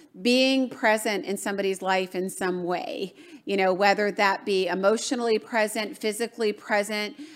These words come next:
um, s-, spiritually present if you can't be with them. I mean, i-, it is, it is true that we can't be together all the time. You know, we all have busy lives. Some of you are traveling, uh, you know, you have family,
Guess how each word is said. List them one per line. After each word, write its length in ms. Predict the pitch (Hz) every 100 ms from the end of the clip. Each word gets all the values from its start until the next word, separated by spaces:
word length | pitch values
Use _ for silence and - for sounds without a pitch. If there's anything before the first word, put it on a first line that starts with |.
| - -
um, 320 | 208 196 185 - _ -
s-, 480 | - - 156 - - _ - -
spiritually 640 | - 247 254 277 285 254
present 420 | 240 254 240 247
if 80 | 226
you 60 | 240
can't 200 | 294 214
be 120 | 214
with 240 | 196 214
them. 340 | 240 233 226 233
I 140 | -
mean, 240 | 202 202 202 311 - 339 262 -
i-, 80 | - -
it 160 | 233
is, 420 | 240 269 320 - - -
it 140 | 233
is 240 | 233 233
true 480 | - - 339 392 196
that 180 | 190 196
we 120 | 202
can't 260 | 208 254 214
be 80 | 214
together 460 | 190 208 254 214
all 120 | 175
the 120 | 170 185
time. 500 | 196 175 - 185 185
You 140 | 202 190
know, 200 | 185 196
we 160 | 202
all 160 | 196 208
have 180 | 226 202
busy 280 | 208 202
lives. 360 | 190 190 202 202
Some 140 | 208
of 100 | 190
you 120 | 185 175
are 120 | 170
traveling, 760 | - 202 196 196 202 202 202 202 - - 269 -
uh, 360 | 202 185 180 175
you 120 | 190
know, 60 | 180
you 120 | 175
have 140 | 165
family, 800 | - 233 226 220 220 220 208 208